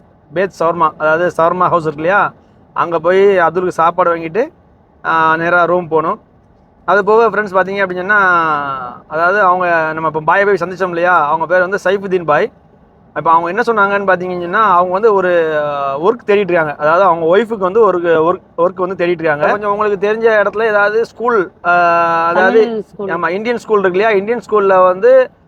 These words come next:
Speaker 1: ஆ, டீச்சர் வேலைக்கு ஏதாவது இருந்துச்சுன்னு சொன்னா, ஆஃபர் எதுவும் இருந்துச்சுன்னு சொன்னா,
Speaker 2: வேகன்சி
Speaker 1: கொஞ்சம் வந்து
Speaker 2: இருந்துச்சு.
Speaker 1: எனக்கு வேகன்சி இருந்துச்சுன்னா எனக்கு வந்து இதுல நம்ம கமெண்ட்ல வந்து தெரியப்படுத்துங்க. ஓகே, அவங்க வந்து ஃபுல்லா அவங்க நல்லா படிச்சிருக்காங்க. அவங்க,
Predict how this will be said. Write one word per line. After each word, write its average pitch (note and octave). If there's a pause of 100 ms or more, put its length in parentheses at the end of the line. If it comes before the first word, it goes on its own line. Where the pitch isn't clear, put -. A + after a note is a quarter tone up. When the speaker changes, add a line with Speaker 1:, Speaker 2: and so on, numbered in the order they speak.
(140)
Speaker 1:
ஆ, F3 (100)
டீச்சர் A#3+
வேலைக்கு G3+
ஏதாவது G#3
இருந்துச்சுன்னு G3+
சொன்னா, G3
ஆஃபர் G3
எதுவும் F#3+
இருந்துச்சுன்னு F#3+
சொன்னா, F3+ (140)
Speaker 2:
வேகன்சி G3
Speaker 1:
கொஞ்சம் G3+
வந்து G#3
Speaker 2:
இருந்துச்சு. A3+
Speaker 1:
எனக்கு G3
வேகன்சி G3+
இருந்துச்சுன்னா F#3
எனக்கு G3
வந்து G3
இதுல F#3
நம்ம D#3+
கமெண்ட்ல F#3+
வந்து F3+
தெரியப்படுத்துங்க. F3+ (340)
ஓகே, D#3
அவங்க E3+
வந்து F#3+
ஃபுல்லா F#3+
அவங்க F3+
நல்லா F3+
படிச்சிருக்காங்க. F#3
அவங்க, E3